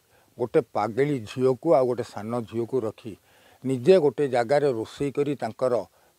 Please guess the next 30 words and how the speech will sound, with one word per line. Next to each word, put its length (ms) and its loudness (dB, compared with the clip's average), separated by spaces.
ପରିବାରକୁ 480 0
ଚଳଉଛନ୍ତି। 520 -6
ସେଇଥିରେ 600 -4
ସେ 180 -10
ରୋଷେଇ 380 -4
ବନ୍ଦ 320 0
କରିକିନି 400 -2
ବାରମ୍ବାର 580 6
ଦୌଡ଼ିଲା 460 0
ପରେ 240 -4
ବି 100 -6
ତାଙ୍କୁ 320 -10
ଏପର୍ଯ୍ୟନ୍ତ 480 -8
ମିଳିଲାନି। 460 -10
ଅନ୍ୟପଟେ 580 6
ଆମେ 240 2
ସେ 140 0
ସରପଞ୍ଚ 460 2
ସହ 160 4
ଯୋଗାଯୋଗ 560 4
କଲୁ। 260 2
ସରପଞ୍ଚ 460 2
ବାହାରକୁ 420 4
ଯାଇଛନ୍ତି, 500 -2
କିନ୍ତୁ 180 0
ପୂର୍ବତନ 540 4
ସରପଞ୍ଚ 460 0
ଯିଏ 160 2
ଥିଲେ 320 0
ଆଙ୍କ 220 -8